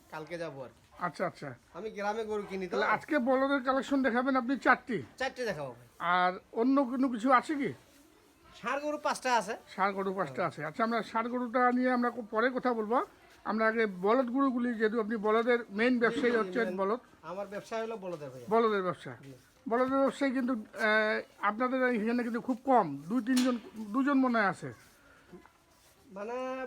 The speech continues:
Speaker 1: বলদটা একেবারে আমি আছি, আরো দুই চারজন আছে, নাই বললে ভুল হবে।
Speaker 2: আচ্ছা, আচ্ছা।
Speaker 1: কারণ আমরা কিন্তু বাচ্চাকাল থেকেই ব্যবসা করে আসছি বলদের।
Speaker 2: বলদ গরুর
Speaker 1: বলদ
Speaker 2: ব্যবসা।
Speaker 1: না পাওয়ার কারণে দুই চারটা করে আরিয়া ষাঁড়
Speaker 2: দুই
Speaker 1: গরু
Speaker 2: চারটা
Speaker 1: কিনতেছি।
Speaker 2: ষাঁড় নেন। আচ্ছা।
Speaker 1: জি।
Speaker 2: এখন তো শীত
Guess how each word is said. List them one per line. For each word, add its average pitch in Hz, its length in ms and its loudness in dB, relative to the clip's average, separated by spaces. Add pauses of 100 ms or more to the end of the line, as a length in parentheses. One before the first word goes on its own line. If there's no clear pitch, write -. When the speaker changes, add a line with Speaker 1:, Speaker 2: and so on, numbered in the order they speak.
Speaker 1:
বলদটা 247 540 -6
একেবারে 254 400 -6
আমি 220 300 -2
আছি, 247 380 0
আরো 226 240 -4
দুই 208 160 -10
চারজন 202 300 -4
আছে, 175 340 -4 (160)
নাই 160 260 -6
বললে 180 220 -10
ভুল 160 240 -8
হবে। 147 220 -10
Speaker 2:
আচ্ছা, 175 280 -6
আচ্ছা। 151 180 -10
Speaker 1:
কারণ 190 400 -8
আমরা 190 260 -10
কিন্তু 220 240 -12 (560)
বাচ্চাকাল 226 440 -10
থেকেই 247 300 -10
ব্যবসা 226 320 -6
করে 226 200 -6
আসছি 240 280 -8
বলদের। 208 460 2
Speaker 2:
বলদ 247 240 4
গরুর 202 240 0
Speaker 1:
বলদ 175 120 -2
Speaker 2:
ব্যবসা। 220 300 -2
Speaker 1:
না 226 100 -2
পাওয়ার 233 240 -2
কারণে 240 320 0
দুই 233 140 -10
চারটা 226 240 -6
করে 208 120 0
আরিয়া 180 240 0
ষাঁড় 180 140 -6
Speaker 2:
দুই 165 80 -2
Speaker 1:
গরু 175 100 0
Speaker 2:
চারটা 180 120 -4
Speaker 1:
কিনতেছি। 139 140 -2
Speaker 2:
ষাঁড় 202 140 2
নেন। 151 180 -6 (200)
আচ্ছা। 151 240 -10
Speaker 1:
জি। 127 240 -18 (320)
Speaker 2:
এখন 208 300 6
তো 269 80 2
শীত 285 200 0